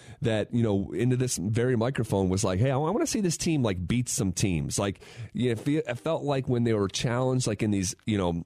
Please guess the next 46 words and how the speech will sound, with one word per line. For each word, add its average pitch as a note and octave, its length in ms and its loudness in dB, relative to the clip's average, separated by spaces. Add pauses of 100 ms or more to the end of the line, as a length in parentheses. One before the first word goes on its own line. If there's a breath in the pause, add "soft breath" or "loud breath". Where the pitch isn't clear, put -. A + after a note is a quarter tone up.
(140)
uh, F2 100 0
benchmark A2 640 0
games, G#2 500 0
they, F#2 300 2 (300)
um, E2 560 0 (200)
were G2 560 0
just G#2+ 240 -2
not A2+ 180 -4
the G2+ 80 -2
best G#2 220 -2
versions A2 420 0 (160)
of F#2 220 -2
themselves. G2+ 500 -2 (380 loud breath)
I'm A#2+ 80 -2
like, A#2+ 160 -2
"Uh, B2+ 420 -2
let's, A#3 260 -2
let's, - 240 -6
let's G3 140 -2
beat F#3+ 240 0
some F#3+ 160 -2
of F3+ 60 -2
these D#3 120 0
top D#3+ 260 -4
tier D#3 160 -2
teams." D3 360 -2 (260 loud breath)
Well, F2 120 -2
now G2 160 0
you E3 160 0
look B2+ 200 0
in A2 60 0
the E2+ 80 0
last A2 400 -2
three C#3+ 200 0
weeks, B2 360 0 (220 loud breath)
this A2 160 -2
is G#2+ 100 -2
a G2 80 0
Nuggets A#2+ 380 -2
team B2 220 2
that's F#2+ 200 -2
beat G2 300 -4
Memphis, G#2+ 560 0 (180 loud breath)
has F#2+ 140 0
beat F#2 240 -4
Portland, C#3+ 560 0